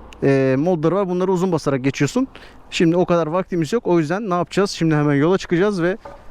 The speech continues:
biraz da özellikleri yolda konuşacağız. Ben şu kamerayı da bir açayım. İkili, e, görüşte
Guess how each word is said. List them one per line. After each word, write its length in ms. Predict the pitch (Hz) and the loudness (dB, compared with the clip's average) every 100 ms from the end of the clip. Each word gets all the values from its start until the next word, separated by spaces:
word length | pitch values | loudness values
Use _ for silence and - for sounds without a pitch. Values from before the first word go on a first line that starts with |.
| - 233 | -4 0
biraz 240 | 156 127 | 0 0
da 60 | 151 | -2
özellikleri 500 | 147 135 135 170 214 - - | -2 -2 0 -2 -4 -8 0
yolda 240 | 165 190 | 2 2
konuşacağız. 440 | 175 143 - 220 165 | -2 -4 -2 -2 0
Ben 120 | 156 | -2
şu 140 | - | -2
kamerayı 340 | 175 165 165 143 | 0 2 2 0
da 80 | |
bir 80 | 139 | -2
açayım. 300 | 160 - 208 - - - - - | -2 -2 -4 -4 -20 -20 -16 -2
İkili, 440 | 202 226 226 226 - | 2 2 2 0 0
e, 340 | 170 165 165 156 | 0 2 2 2
görüşte 540 | 165 175 - 226 269 | 0 0 -2 -4 -4